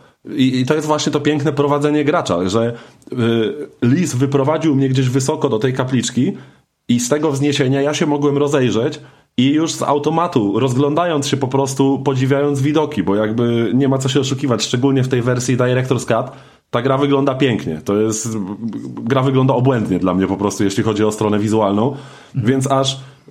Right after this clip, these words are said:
Speaker 1: po prostu zwyczajnie zatrzymujesz się, żeby popodziwiać widoki i widzisz na horyzoncie jakiś interesujący punkt.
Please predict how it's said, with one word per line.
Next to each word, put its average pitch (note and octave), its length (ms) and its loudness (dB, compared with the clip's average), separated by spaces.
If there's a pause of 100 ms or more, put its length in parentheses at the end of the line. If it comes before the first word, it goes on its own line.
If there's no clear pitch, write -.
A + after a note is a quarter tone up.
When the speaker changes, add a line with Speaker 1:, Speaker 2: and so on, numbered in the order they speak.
(460)
Speaker 1:
po C#3 80 0
prostu D#3 300 0
zwyczajnie C3+ 440 0
zatrzymujesz C#3+ 680 0
się, B2+ 80 2
żeby C3+ 220 2
popodziwiać C3 600 0
widoki A#2+ 580 0 (640)
i C3 100 4
widzisz D3+ 380 0
na D3+ 100 0
horyzoncie C#3+ 500 2
jakiś C3 400 0
interesujący C#3 760 0
punkt. C3 420 0